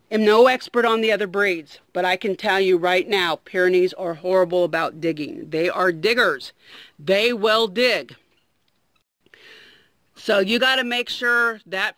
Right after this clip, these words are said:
fence cannot be dug un-, under. They will climb over fences. I don't know about a five-foot fence. Mine don't climb over the five-foot fence, but four feet are no problem. They will climb over a four-foot fence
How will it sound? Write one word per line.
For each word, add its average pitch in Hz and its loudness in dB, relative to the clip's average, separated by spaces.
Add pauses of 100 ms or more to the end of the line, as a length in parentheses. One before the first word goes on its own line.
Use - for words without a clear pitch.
fence 220 -4 (420)
cannot 202 -2
be 202 -2
dug 190 0
un-, 180 -2 (160)
under. 180 -4 (320)
They 190 0
will 240 4
climb 269 0
over 311 0
fences. 180 -8 (720)
I 175 -2
don't 185 2
know 214 4
about 233 2
a 233 -2
five-foot 254 0
fence. 254 -4 (140)
Mine 220 2
don't 233 0
climb 220 0
over 202 0
the 196 -6
five-foot 196 -2
fence, 190 -2
but - -8
four 202 0
feet 214 -2
are 170 0
no 170 -2
problem. - -6 (240)
They 185 0
will 190 0
climb 208 0
over 208 0
a 190 -2
four-foot 196 -4
fence 196 -2